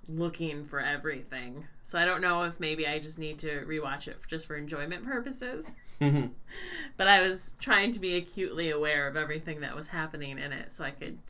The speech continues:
Speaker 1: catch all the little things that
Speaker 2: Easter
Speaker 1: they
Speaker 2: eggs
Speaker 1: threw
Speaker 2: and
Speaker 1: into it.
Speaker 2: everything?
Speaker 1: Yeah.
Speaker 2: So yeah, like,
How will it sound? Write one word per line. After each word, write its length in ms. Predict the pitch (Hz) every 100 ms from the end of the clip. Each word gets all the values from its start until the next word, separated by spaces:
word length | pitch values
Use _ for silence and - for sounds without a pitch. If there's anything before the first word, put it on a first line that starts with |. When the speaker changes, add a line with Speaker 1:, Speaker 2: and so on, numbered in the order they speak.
| -
Speaker 1:
catch 320 | - 175 -
all 160 | 165 147
the 80 | 147
little 380 | 151 147 143 135 - - - - - - - - - -
things 400 | 180 160 156 160
that 140 | -
Speaker 2:
Easter 240 | 113 - 117
Speaker 1:
they 60 |
Speaker 2:
eggs 200 | 110 113
Speaker 1:
threw 80 | 117
Speaker 2:
and 100 | 117
Speaker 1:
into 120 | 123 151
it. 60 |
Speaker 2:
everything? 180 | 127 131
Speaker 1:
Yeah. 420 | 151 143 135 139 160 - - - - -
Speaker 2:
So 100 | 180
yeah, 240 | 185 139 135
like, 260 | 143 139